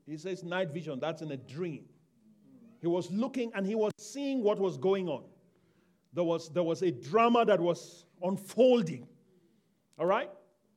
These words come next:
And the Son of Man. Who is the Son of Man? Jesus. So he sees Jesus,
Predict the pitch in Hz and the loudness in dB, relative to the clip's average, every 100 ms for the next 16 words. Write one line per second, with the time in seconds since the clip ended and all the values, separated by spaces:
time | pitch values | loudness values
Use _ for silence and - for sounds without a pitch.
0 | _ _ _ _ _ _ - 190 185 190 | _ _ _ _ _ _ -2 0 0 -4
1 | 180 - _ _ _ _ _ _ _ - | -10 -18 _ _ _ _ _ _ _ -2
2 | 202 202 262 269 233 202 180 160 285 320 | 0 0 -2 0 0 0 -2 0 0 0
3 | 220 - 220 196 165 151 104 - _ _ | 0 -2 -2 -2 -4 -8 -10 -18 _ _
4 | _ _ _ - - - - - 156 196 | _ _ _ -20 -20 -20 -20 -12 -6 -4
5 | 165 123 - _ _ _ _ - 269 240 | -6 -10 -18 _ _ _ _ 4 6 6
6 | 240 - 359 240 135 254 175 143 180 | 2 0 -2 -2 -4 -4 -4 -8 -12